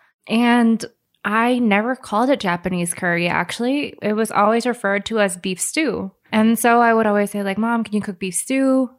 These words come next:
And she would cook it, and it was Japanese curry. So you can imagine my surprise when I came to the United States and I was, like, you know, ordered beef stew and not Japanese curry came out.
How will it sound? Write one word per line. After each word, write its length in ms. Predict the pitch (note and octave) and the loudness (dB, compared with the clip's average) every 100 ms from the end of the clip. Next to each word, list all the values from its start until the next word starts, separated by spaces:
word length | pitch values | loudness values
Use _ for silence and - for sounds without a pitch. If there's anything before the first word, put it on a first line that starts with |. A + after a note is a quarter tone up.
| _ | _
And 500 | G3+ F#3+ F#3 F#3 F3+ | -4 -2 0 -2 -4
she 140 | - F#3 | -6 -8
would 120 | F3 | -6
cook 220 | A3 G#3+ | -8 -4
it, 220 | B3 A#3+ - | -4 -6 -6
and 320 | F3+ E3+ F3 | -6 -6 -6
it 120 | E3+ | -8
was 200 | F3 F3 | -8 -10
Japanese 520 | - - - F3+ F#3 - | -8 -8 -8 -8 -8 -6
curry. 560 | - B3+ G3+ E3 F#3 _ _ | 0 0 0 -4 -10 _ _
So 380 | - - A3 A3 | -6 0 2 2
you 160 | A3 A3 | 2 -2
can 160 | A3 | 0
imagine 420 | A3 G3+ G#3 A#3+ C#4+ | 2 4 2 0 -2
my 140 | D4 | -2
surprise 1000 | C#4 A#3 A3 G3 F3 E3+ E3+ F3 F3 - | -2 -2 0 2 2 0 0 -2 -6 -10
when 720 | G#3+ G3+ G3 F#3+ F#3 F#3 F3+ - _ | -4 0 2 2 0 -2 -4 -8 _
I 180 | F#3+ F#3 | -4 -4
came 420 | F3 F#3+ F#3 F#3 | -4 -4 -2 -2
to 120 | F3 G3 | -2 -4
the 80 | |
United 340 | F3+ F3 F3 F#3 | -2 -2 -2 -4
States 600 | - A3 A#3 A3 G#3+ - | -2 0 2 0 -2 -6
and 160 | F#3 | -2
I 80 | F#3+ | 0
was, 180 | F3 E3+ | -2 -2
like, 400 | F#3 D#3 - - _ _ _ | 0 0 -4 -14 _ _ _
you 160 | G#3+ G#3+ | 0 2
know, 140 | F3 | 2
ordered 400 | E3 G#3+ A#3+ A#3 | 2 2 2 0
beef 180 | B3 B3 | 0 -2
stew 540 | - - B3+ G3 F3 | 0 2 4 4 2
and 440 | - F#3+ F#3 F3 E3+ - _ - | -2 0 0 0 -4 -10 _ -6
not 600 | F#3 F3 F3 F3 F3 D#3+ | -2 2 2 2 0 -4
Japanese 520 | D#3+ D#3 - D3 - | -6 -6 -8 -8 -10
curry 300 | - C#3+ - | -8 -8 -8
came 180 | F3+ D#3 | -8 -8
out. 220 | A#2+ A#2 | -8 -8